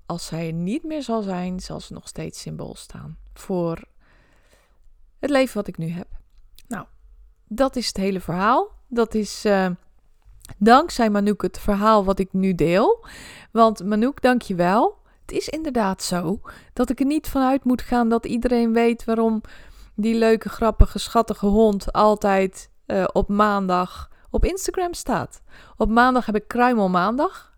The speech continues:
Ik, ik noem hem ook echt zo. Ik hashtag hem ook als Kruimelmaandag. Dus, eh, wil je mijn posts met kruimel niet missen? Abonneer je dan op de hashtag Kruimelmaandag. Dan zie je elke maandag mijn post over kruimel.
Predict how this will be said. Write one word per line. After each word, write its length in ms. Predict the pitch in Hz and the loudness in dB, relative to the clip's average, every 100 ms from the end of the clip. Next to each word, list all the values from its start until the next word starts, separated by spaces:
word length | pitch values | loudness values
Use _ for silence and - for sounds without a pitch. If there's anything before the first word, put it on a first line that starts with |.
| - | -14
Ik, 180 | 190 - | -12 -10
ik 180 | - - | -6 0
noem 160 | 220 | 2
hem 140 | 254 254 | 2 0
ook 140 | 240 | 0
echt 240 | 220 - | -4 -4
zo. 360 | - 226 214 262 - - - - | 0 2 2 0 -6 -20 -20 -14
Ik 160 | - 190 | -6 -4
hashtag 540 | - 226 - - 233 | -2 -2 -4 -2 -2
hem 140 | 226 208 | -2 -2
ook 200 | 208 208 | -2 -2
als 220 | 202 - | -4 -4
Kruimelmaandag. 960 | - 202 190 175 170 160 175 - - - | 0 0 0 -2 -2 -4 -4 -8 -12 -14
Dus, 340 | - 180 175 - | -4 -4 -4 -4
eh, 120 | 170 175 - - - - | -4 -4 -14 -20 -12 0
wil 120 | 202 | 2
je 120 | 196 | 2
mijn 220 | 185 180 | 0 -4
posts 480 | - 190 196 - - | 0 0 0 -6 -10
met 260 | 170 165 - | -8 -8 -8
kruimel 420 | - 185 180 175 | -4 -2 0 -2
niet 220 | 180 190 | -2 -2
missen? 400 | 202 240 - 277 - - - _ - - | 0 0 0 -6 -8 -20 -20 _ -20 -4
Abonneer 440 | 226 240 220 214 | -2 0 2 0
je 80 | 202 | 0
dan 180 | 190 185 | -2 -2
op 140 | 185 | -4
de 80 | 165 | -6
hashtag 460 | 165 185 - 170 - | -6 -8 -8 -10 -8
Kruimelmaandag. 800 | - 170 165 170 196 208 190 - | -8 -8 -6 -6 -4 -4 -6 -10
Dan 180 | 175 175 | -12 -10
zie 180 | - | -10
je 80 | 156 | -10
elke 280 | - 170 - | -8 -10 -10
maandag 360 | 170 160 165 - | -8 -8 -10 -10
mijn 160 | 165 | -10
post 380 | - 160 165 - | -4 -4 -6 -10
over 160 | - - | -12 -6
kruimel. 500 | 208 220 240 202 214 | 0 2 2 0 0